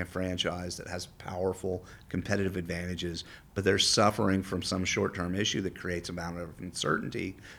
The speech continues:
that could disrupt the next cou-, couple of quarters or perhaps a year. Everybody on Wall Street gets paid on an annual basis.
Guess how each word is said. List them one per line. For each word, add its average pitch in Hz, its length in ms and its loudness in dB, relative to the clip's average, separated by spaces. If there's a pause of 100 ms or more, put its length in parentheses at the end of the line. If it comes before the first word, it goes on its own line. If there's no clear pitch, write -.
(120)
that 101 180 6
could 98 160 2
disrupt 104 640 4 (320)
the 98 100 4
next 98 260 2 (280)
cou-, 120 320 2
couple 104 260 2
of 85 100 -2
quarters 113 540 6 (260)
or 98 80 0
perhaps 95 440 4
a 98 60 0
year. 110 600 8 (420)
Everybody 139 520 10
on 104 220 6
Wall 117 220 8
Street 92 400 2 (220)
gets 110 260 4
paid 92 460 0 (120)
on 95 160 2
an 95 80 0
annual 90 340 0
basis. 87 720 -2